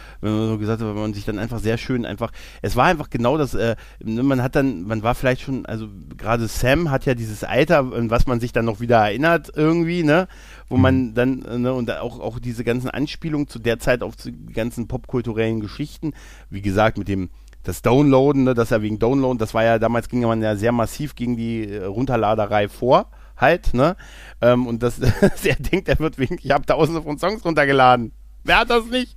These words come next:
Speaker 1: Wer hat das nicht? Dann
Speaker 2: Ja.
Speaker 1: haben durchaus sicher der eine oder andere, ich natürlich nicht, ne? Ich sag nur, Original
Speaker 2: Nein.
Speaker 1: ist legal, ne?
Speaker 2: Richtig.
Speaker 1: Aber, aber da wird schon der eine oder andere mit dem Kopf genickt haben halt, ne? Aber du,
Speaker 2: Nicht
Speaker 1: aber
Speaker 2: nur
Speaker 1: du
Speaker 2: der
Speaker 1: hast
Speaker 2: eine
Speaker 1: echt
Speaker 2: oder
Speaker 1: recht.
Speaker 2: andere.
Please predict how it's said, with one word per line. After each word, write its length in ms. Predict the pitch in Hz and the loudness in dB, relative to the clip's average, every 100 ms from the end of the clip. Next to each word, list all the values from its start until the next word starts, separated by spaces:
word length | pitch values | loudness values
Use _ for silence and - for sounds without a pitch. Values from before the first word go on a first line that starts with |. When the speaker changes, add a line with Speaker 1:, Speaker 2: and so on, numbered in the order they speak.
| - | -6
Speaker 1:
Wer 220 | 220 269 | 0 2
hat 120 | 277 | 4
das 220 | 254 247 254 | 2 0 0
nicht? 240 | 277 277 - - - 110 | -2 -2 -12 -16 -12 -8
Dann 200 | - 127 | -2 0
Speaker 2:
Ja. 80 | 123 | 2
Speaker 1:
haben 460 | 147 165 - 139 139 | 0 -4 -8 -10 -6
durchaus 360 | 143 165 147 | -4 -2 -2
sicher 180 | 147 156 | -2 0
der 140 | 143 117 | 2 2
eine 200 | 143 147 | 0 0
oder 140 | 120 | 0
andere, 200 | 135 123 | 0 -2
ich 120 | 107 | -2
natürlich 320 | 120 107 98 | -4 -2 -2
nicht, 260 | 110 165 - - - | -2 -2 -8 -16 -6
ne? 200 | 120 - - | -6 -6 -8
Ich 180 | 110 | -2
sag 160 | 107 110 | -2 0
nur, 200 | 117 123 | -2 -2
Original 380 | 110 113 113 135 | -2 0 4 4
Speaker 2:
Nein. 60 | |
Speaker 1:
ist 80 | 143 | 2
legal, 460 | 139 139 139 165 196 - - - | 0 4 4 4 2 -8 -20 -4
ne? 140 | 120 113 | 2 2
Speaker 2:
Richtig. 340 | 92 101 90 - | 2 0 0 0
Speaker 1:
Aber, 320 | 117 127 127 117 - - - - | 4 6 6 2 -8 -18 -18 -2
aber 360 | 110 117 117 113 | 4 4 4 0
da 180 | 104 - | 0 0
wird 120 | 98 - | 0 -2
schon 100 | 143 | 0
der 100 | 117 | 2
eine 160 | 123 139 | 2 2
oder 120 | 123 | 0
andere 180 | 135 139 | 2 0
mit 80 | 135 | 0
dem 80 | |
Kopf 200 | 135 170 - | 0 -2 -2
genickt 300 | 95 92 90 | -6 -6 -4
haben 240 | 87 87 | -4 -6
halt, 200 | 85 87 | -8 -8
ne? 180 | 95 98 - - - - - - | -8 -8 -14 -18 -20 -20 -6 -2
Aber 140 | 135 | 0
du, 80 | 123 | 0
Speaker 2:
Nicht 100 | 95 | 2
Speaker 1:
aber 100 | - | 4
Speaker 2:
nur 20 | |
Speaker 1:
du 40 | - | 4
Speaker 2:
der 40 | |
Speaker 1:
hast 40 | 98 | 2
Speaker 2:
eine 80 | 98 | 2
Speaker 1:
echt 60 | |
Speaker 2:
oder 80 | 101 | 2
Speaker 1:
recht. 120 | 92 | 0
Speaker 2:
andere. 120 | 82 | -2